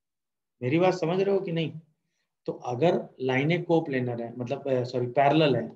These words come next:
तो ए वन by ए टू equal to B one by B टू equal to सी वन by सी टू होगा। अगर वो intersecting है तो ए वन by ए टू, बी वन by B टू और सी one by सी टू का रेशियो same नहीं होगा।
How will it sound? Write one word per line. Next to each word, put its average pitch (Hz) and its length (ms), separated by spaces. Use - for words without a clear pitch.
तो 165 160
ए 143 120
वन 160 180
by 165 60
ए 160 140
टू 160 140
equal 160 240
to 156 60
B 143 120
one 156 160
by 156 140
B 147 100
टू 151 160
equal 151 200
to 151 60
सी 147 120
वन 143 160
by 151 100
सी 147 120
टू 151 160
होगा। 151 140
अगर 123 220
वो 160 140
intersecting 156 680
है 156 80
तो 165 120
ए 139 140
वन 160 180
by 170 80
ए 170 140
टू, - 160
बी 147 180
वन 160 180
by 160 120
B 156 100
टू 160 120
और 165 60
सी 147 160
one 156 160
by 160 120
सी 156 120
टू 156 140
का 160 100
रेशियो - 360
same 156 220
नहीं 170 260
होगा। 165 260